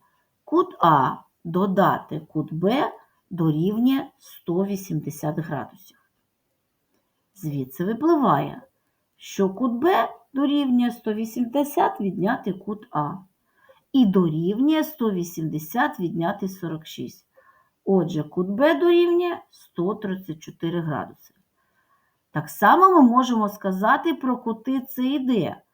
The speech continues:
Отже, їх сума дорівнює сто вісімдесят градусів. Звідси випливає, що кут Д дорівнює сто вісімдесят градусів відняти кут С і дорівнює сто вісімдесят відняти сто сорок чотири.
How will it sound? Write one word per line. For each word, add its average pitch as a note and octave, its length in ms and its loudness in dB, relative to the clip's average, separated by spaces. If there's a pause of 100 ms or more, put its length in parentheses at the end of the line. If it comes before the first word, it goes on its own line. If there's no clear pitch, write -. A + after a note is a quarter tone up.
(280)
Отже, F3+ 400 -2 (120)
їх D#3+ 220 -6
сума D3 540 -6
дорівнює C#4 720 -2 (160)
сто - 400 -6
вісімдесят E3 680 -8
градусів. - 540 -12 (600)
Звідси E3 540 -2
випливає, C4+ 840 4 (240)
що - 260 -6
кут F#3+ 380 -4
Д F3 340 4
дорівнює F3 720 0
сто G#3+ 260 -6
вісімдесят A3 760 -4
градусів C#3+ 640 -6 (460)
відняти E3+ 560 -2
кут D3 340 -12
С C#3+ 500 -4 (380)
і A#3 120 0
дорівнює F#3+ 680 2
сто F#3+ 280 -4
вісімдесят F#3+ 800 -4
відняти F#3+ 460 -2
сто D#3+ 280 -8
сорок D#3+ 320 -8
чотири. C#3+ 500 -12